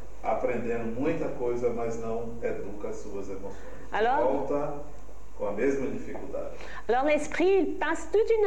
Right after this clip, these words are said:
Speaker 2: incarnation entière, à, euh,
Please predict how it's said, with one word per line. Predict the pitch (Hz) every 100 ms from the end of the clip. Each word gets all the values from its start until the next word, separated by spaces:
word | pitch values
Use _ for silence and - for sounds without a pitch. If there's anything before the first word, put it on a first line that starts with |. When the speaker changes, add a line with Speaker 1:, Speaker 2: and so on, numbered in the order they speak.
| 359
Speaker 2:
incarnation | - 320 311 294 294 254 311
entière, | 370 349 392 294 285 330 349
à, | 311 233 220 220 214 208 202 202
euh, | 190